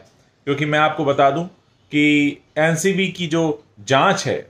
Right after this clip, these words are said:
वो बहुत तेज़ी से चल रही है। आपने देखा, पिछले दिनों बॉलीवुड के कई नामचीन चेहरे एनसीबी की गिरफ्त में आए और बहुत कुछ ऐसे सुराग हैं जो एनसीबी के हाथ लग चुके हैं।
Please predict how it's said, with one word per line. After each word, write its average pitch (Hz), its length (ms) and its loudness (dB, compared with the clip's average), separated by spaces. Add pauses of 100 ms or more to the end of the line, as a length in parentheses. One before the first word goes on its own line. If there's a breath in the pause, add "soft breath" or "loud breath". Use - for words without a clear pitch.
वो 127 120 -2
बहुत 147 520 0
तेज़ी 151 280 0
से 160 120 -6
चल 151 200 -2
रही 165 180 -2
है। 165 60 4
आपने 147 260 0
देखा, 139 240 0
पिछले 139 300 -2
दिनों 147 240 -2
बॉलीवुड 131 420 0
के 147 100 -6
कई 143 260 -2
नामचीन 127 520 -6
चेहरे 131 440 -4 (440 soft breath)
एनसीबी 143 440 0
की 147 120 -2
गिरफ्त 127 360 0
में 143 140 -4
आए 147 300 0 (260)
और 135 160 -2
बहुत 180 320 0
कुछ 196 220 0
ऐसे 151 380 0
सुराग 147 520 2
हैं 143 180 -4
जो 131 80 0
एनसीबी 123 400 -6
के 117 160 -8
हाथ 107 400 -4 (380 soft breath)
लग 131 280 0
चुके 127 260 -8
हैं। 110 220 -6